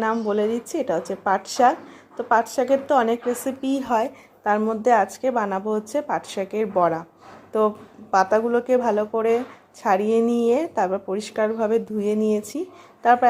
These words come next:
একে একে সমস্ত যাবতীয় উপকরণগুলো দিয়ে দিলাম। প্রথমে দিলাম চালের গুঁড়ো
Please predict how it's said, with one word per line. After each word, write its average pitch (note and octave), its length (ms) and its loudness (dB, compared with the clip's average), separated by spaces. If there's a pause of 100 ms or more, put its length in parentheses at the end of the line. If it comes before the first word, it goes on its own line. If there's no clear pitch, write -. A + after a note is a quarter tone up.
একে A3 180 -4 (100)
একে A#3 200 -6 (180)
সমস্ত G#3+ 400 -6 (160)
যাবতীয় G3+ 460 -2
উপকরণগুলো G3+ 640 -2 (100)
দিয়ে F#3+ 240 0
দিলাম। G3+ 240 0 (640)
প্রথমে G#3+ 400 0
দিলাম G#3+ 220 0 (100)
চালের G3 400 0
গুঁড়ো G#3 220 -2